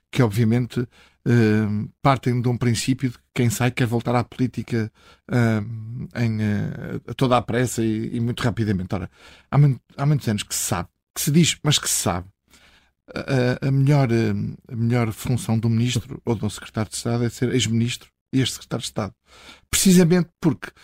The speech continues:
obviamente, passa a ter, digamos assim, um, um património, um ativo, em contactos, em conhecimento, em conhecimento da máquina, do Estado, das relações,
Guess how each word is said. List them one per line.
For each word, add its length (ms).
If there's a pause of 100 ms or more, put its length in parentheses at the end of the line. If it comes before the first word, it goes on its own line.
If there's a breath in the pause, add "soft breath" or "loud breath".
(640 soft breath)
obviamente, 580
passa 360
a 40
ter, 240
digamos 460
assim, 240
um, 280 (320)
um 120
património, 800
um 180
ativo, 540 (520)
em 60
contactos, 560
em 60
conhecimento, 720
em 40
conhecimento 440
da 60
máquina, 500 (320)
do 80
Estado, 500
das 180
relações, 540